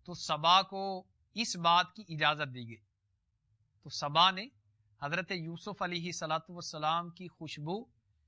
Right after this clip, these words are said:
حضرت یعقوب علیہ الصلوۃ والسلام تک پہنچا دی۔ تو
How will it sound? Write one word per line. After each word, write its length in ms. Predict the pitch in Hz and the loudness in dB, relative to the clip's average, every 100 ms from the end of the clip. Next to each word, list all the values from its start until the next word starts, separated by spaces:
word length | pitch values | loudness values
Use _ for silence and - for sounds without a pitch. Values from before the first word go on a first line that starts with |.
| _ _ 147 | _ _ -6
حضرت 320 | 147 180 190 | -4 -4 -4
یعقوب 520 | 175 165 - 180 175 | -4 -4 -4 -6 -4
علیہ 200 | 165 160 | -4 -6
الصلوۃ 380 | 165 165 156 151 | -10 -4 -4 -4
والسلام 380 | 160 156 151 147 | -10 -4 -4 -4
تک 220 | 165 - | -12 -12
پہنچا 320 | 135 113 123 | -14 -6 -6
دی۔ 140 | 104 _ _ _ _ _ _ _ _ _ _ _ _ _ _ _ _ _ _ _ _ _ _ _ | -6 _ _ _ _ _ _ _ _ _ _ _ _ _ _ _ _ _ _ _ _ _ _ _
تو 60 | - | -20